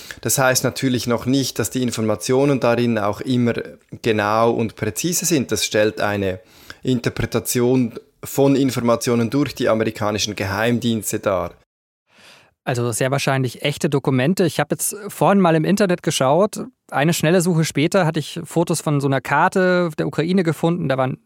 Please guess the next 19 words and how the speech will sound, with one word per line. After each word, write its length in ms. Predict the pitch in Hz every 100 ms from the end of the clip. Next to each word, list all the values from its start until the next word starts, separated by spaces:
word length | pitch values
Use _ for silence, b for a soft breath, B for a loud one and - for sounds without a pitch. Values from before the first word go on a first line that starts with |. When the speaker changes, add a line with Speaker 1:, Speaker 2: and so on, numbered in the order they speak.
| -
Speaker 2:
wirklich 240 | 156 -
auch 60 | -
viele 360 | - - 190
Daten 360 | 139 127 165 180
noch 160 | 160 -
zur, 240 | 151 151
äh, 260 | 151 - 170
Situation 560 | 160 151 131 - 151
des 160 | 151 -
Kriegs 320 | - 165 -
drauf. 400 | - 120 160 190 B B B B B B B _ -
Also 180 | 127
sind 220 | 135 214 247
diese 400 | 170 160 160 170
Dokumente 500 | 156 156 143 196 170
jetzt 240 | 151 -
so 140 | 190
leicht 240 | 202 180 -
zugänglich? 520 | 196 135 110 101 -